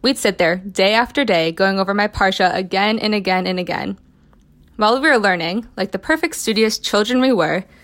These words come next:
the Migrash was lively. It showed the full spectrum of our beautiful community. We were there studying. Some chanichim were throwing around frisbees. Others were laughing with their friends. And more were walking back from a nice dip in the Agam.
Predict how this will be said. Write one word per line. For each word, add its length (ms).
the 60
Migrash 360
was 160
lively. 500
It 100
showed 160
the 80
full 260
spectrum 400
of 120
our 80
beautiful 420
community. 600
We 80
were 140
there 160
studying. 580
Some 220
chanichim 480
were 100
throwing 280
around 200
frisbees. 680
Others 280
were 100
laughing 300
with 100
their 140
friends. 460
And 120
more 180
were 140
walking 340
back 240
from 140
a 40
nice 280
dip 160
in 80
the 80
Agam. 460